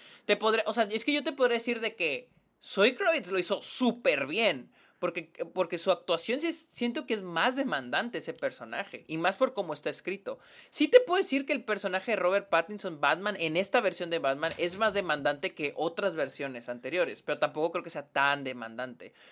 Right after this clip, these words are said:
Te puedo decir que el personaje de, para mí el mejor, para, mi personaje favorito yo creo que fue Catwoman. O sea, para mí, o sea, sí, de lejos, escritura, actuación, o sea, fue el mejor. Eh, John Turturro lo hizo muy bien, Colin Farrell, ni se diga, o sea,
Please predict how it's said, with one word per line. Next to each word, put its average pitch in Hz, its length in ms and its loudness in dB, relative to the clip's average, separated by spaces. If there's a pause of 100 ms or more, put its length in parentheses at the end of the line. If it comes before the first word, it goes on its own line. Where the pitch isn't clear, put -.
(140)
Te 175 80 -4
puedo 208 200 2
decir 247 200 -2
que 254 60 -2
el 247 100 -2
personaje 175 480 -2
de, 117 340 -6
para 196 200 4
mí 320 120 0
el 440 160 -2
mejor, 233 280 4
para, 185 200 6
mi 156 200 -6
personaje 170 460 -4
favorito 160 360 4
yo 165 60 -4
creo 156 140 -10
que 151 80 -8
fue 147 160 -6
Catwoman. 104 580 -6 (140)
O - 80 -18
sea, 135 180 0
para 131 160 4
mí, 139 640 -6 (640)
o 147 100 0
sea, 120 400 2
sí, 131 220 -8
de 135 140 2
lejos, 185 420 4
escritura, 151 480 -2
actuación, 135 480 -6
o 127 60 -10
sea, 117 220 -6
fue 127 280 -8
el 139 140 -2
mejor. 135 420 -4 (560)
Eh, 143 460 -2
John 196 160 6
Turturro 185 320 0
lo 165 80 4
hizo 151 180 0
muy 143 160 -4
bien, 156 480 0
Colin 175 280 2
Farrell, 151 680 4
ni 147 240 -6
se 135 240 -4
diga, 170 460 2
o 160 80 -8
sea, 147 340 0